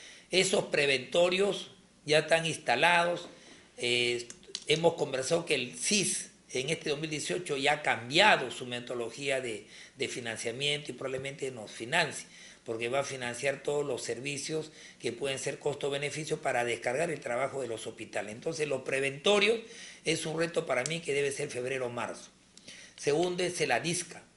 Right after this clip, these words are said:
¿Qué es el adisca? Es la atención a domicilio del paciente que tiene una discapacidad severa. En el Callao tiene, tiene un, más de un millón, un millón cien, pero vamos a redondear un millón de habitantes.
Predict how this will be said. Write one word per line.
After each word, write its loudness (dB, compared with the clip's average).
¿Qué 4
es 2
el 4
adisca? 4
Es 0
la 4
atención -4
a 2
domicilio 0
del 0
paciente -4
que -2
tiene -6
una -4
discapacidad -4
severa. -2
En 0
el -2
Callao 4
tiene, 2
tiene -2
un, -6
más 4
de 0
un -2
millón, 2
un -4
millón 0
cien, 6
pero 0
vamos 6
a 4
redondear 4
un 0
millón 2
de 4
habitantes. -2